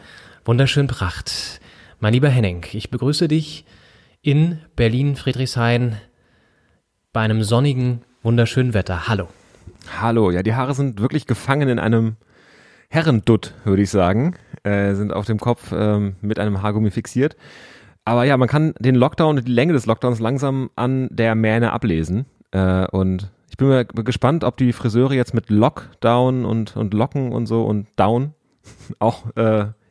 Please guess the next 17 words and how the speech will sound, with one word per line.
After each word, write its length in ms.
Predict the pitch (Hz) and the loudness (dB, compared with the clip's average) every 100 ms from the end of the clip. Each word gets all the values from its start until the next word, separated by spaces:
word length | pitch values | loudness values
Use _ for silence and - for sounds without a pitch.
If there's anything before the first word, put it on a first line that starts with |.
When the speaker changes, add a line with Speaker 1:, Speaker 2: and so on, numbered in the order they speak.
| - | 0
Speaker 2:
ihr 160 | 113 | 2
Wortspitz, 520 | 113 - - 120 107 - | 2 0 0 -2 0 -2
ihre 180 | 113 | 0
Wortspitzhölle 680 | 110 135 - 117 - 113 113 | 0 0 0 -2 2 4 4
noch, 260 | 107 104 - _ - | 4 0 -4 _ -8
Wortspitz, 340 | 87 - 87 _ - - | -8 -6 -10 _ -8 0
Wortwitz, 640 | 120 - 90 123 - - | 0 0 0 0 -2 -8
Wortspielhölle. 720 | 104 110 - 104 87 87 117 - - - - _ _ - | -2 -2 2 2 2 2 0 -4 -18 -20 -20 _ _ -4
Schön, 200 | 151 - | -2 -2
aus 140 | 85 | -4
Spiel 200 | - 151 | -2 0
und 120 | 104 | 0
Witz 160 | 139 - | -2 -4
kann 80 | 117 | -4
man 80 | |
spitz 260 | 104 - - | -2 -6 -6
machen. 240 | 76 73 | -8 -8